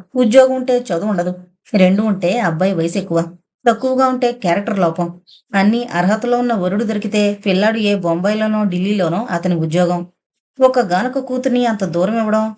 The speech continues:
ఉమాపతి దంపతులకు ఏమాత్రం ఇష్టం లేదు. "కన్నుకొచ్చినా కాలుకొచ్చినా రావాలంటే దగ్గర దాపా, చస్తే శవాన్ని చూడ్డానికి కూడా రావడం కుదరదు" అనేవారు.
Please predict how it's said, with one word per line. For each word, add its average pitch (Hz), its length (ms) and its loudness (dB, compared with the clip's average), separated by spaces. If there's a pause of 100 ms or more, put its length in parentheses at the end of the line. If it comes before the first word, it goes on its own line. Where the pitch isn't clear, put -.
ఉమాపతి 226 420 0
దంపతులకు 202 560 -2
ఏమాత్రం 202 380 0
ఇష్టం 165 220 -2
లేదు. 175 280 0 (520)
"కన్నుకొచ్చినా 247 640 2
కాలుకొచ్చినా 226 720 -2
రావాలంటే 202 580 0
దగ్గర 170 380 2
దాపా, 185 420 0 (340)
చస్తే 190 320 2
శవాన్ని 208 560 0
చూడ్డానికి 202 360 0
కూడా 214 220 2
రావడం 175 380 -2
కుదరదు" 196 400 0
అనేవారు. 170 440 0